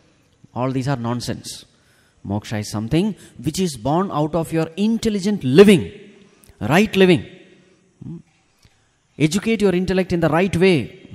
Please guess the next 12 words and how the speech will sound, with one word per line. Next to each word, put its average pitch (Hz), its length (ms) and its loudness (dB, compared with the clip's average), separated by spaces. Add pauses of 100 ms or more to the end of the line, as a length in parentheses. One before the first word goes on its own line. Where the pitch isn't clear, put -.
(120)
Develop 175 340 0
this, - 600 -4
what 135 140 -8
you 147 60 -8
call, 139 260 -4 (720)
discrimination. 180 960 2 (1400)
When 262 340 2
you 254 200 2
live 190 300 2
an 202 100 0
intelligent 180 540 -4
life, 156 420 -2